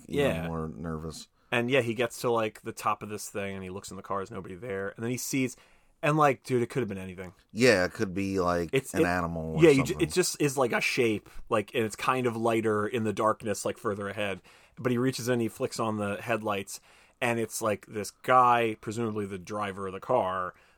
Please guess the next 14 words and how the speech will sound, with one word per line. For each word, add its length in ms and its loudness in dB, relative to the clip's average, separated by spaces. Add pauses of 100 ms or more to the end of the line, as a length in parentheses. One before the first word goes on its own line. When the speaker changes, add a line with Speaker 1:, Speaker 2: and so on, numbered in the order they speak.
Speaker 2:
uh, 340 2
like, 180 -4
attempting 460 -4
to 420 -4 (180)
sexually 340 -4
assault 380 -2
this 360 -8
girl 220 0
Speaker 1:
Yeah. 300 -2
Speaker 2:
who 80 -12
was 100 -6
on 80 -8
the 60 -12
bike. 380 -12